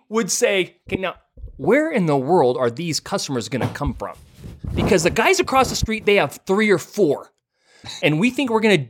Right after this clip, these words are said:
we're gonna, uh, be successful with ninety. This is overkill. This is nuts. But they have the audacity to do it anyway. And that's, I mean, the whole, that, I think the Buc-ee's is all about their audaciousness.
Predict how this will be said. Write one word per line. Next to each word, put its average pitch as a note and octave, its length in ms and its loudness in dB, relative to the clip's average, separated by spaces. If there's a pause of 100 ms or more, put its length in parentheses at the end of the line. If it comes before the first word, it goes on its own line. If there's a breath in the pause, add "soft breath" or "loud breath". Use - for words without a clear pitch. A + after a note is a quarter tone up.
(140)
we're E3+ 140 4
gonna, E3 340 4
uh, C#3 120 0
be C#3+ 160 -4
successful - 480 0
with B2 100 0
ninety. D#3 540 -2
This - 180 0
is F3+ 140 0 (120)
overkill. C3+ 680 2
This A3+ 200 -2
is C#3 180 0
nuts. C#3 420 -4 (320 soft breath)
But G#3 180 -2
they D4+ 140 2
have A#3+ 280 -2
the A3 160 0
audacity D3 1040 -2 (1040)
to D3+ 100 -2
do E3 260 2
it E3+ 80 4
anyway. A2 540 -4 (800)
And F3 200 0
that's, A#3 400 2 (180)
I F3 60 -2
mean, F3 140 0
the E3+ 100 6
whole, C4 480 2
that, E3+ 180 -2
I F3 60 -2
think F#3 220 -6
the C#3+ 60 -8
Buc-ee's C#3+ 420 -2
is B2 120 -4
all B2 120 4
about A#2 280 0
their A2 140 -4
audaciousness. G#2+ 920 -8